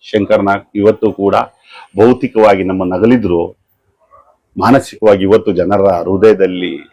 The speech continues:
ಹಚ್ಚ ಹಸಿರಾಗಿರ್ತಕ್ಕಂಥ ಶಂಕರ್ ನಾಗ್ ಅವರು. ನಮ್ಮ ಸರ್ಕಾರಗಳು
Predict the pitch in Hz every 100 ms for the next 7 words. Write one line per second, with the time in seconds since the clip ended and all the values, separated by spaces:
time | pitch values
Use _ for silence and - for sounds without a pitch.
0 | _ - - - 165 104 - 110 104 95
1 | 90 85 - 87 85 90 87 98 90 85
2 | 82 - - _ - - _ _ - -
3 | _ _ _ - 139 139 127 110 104 -
4 | 113 139 143 131 123 113 101 71 -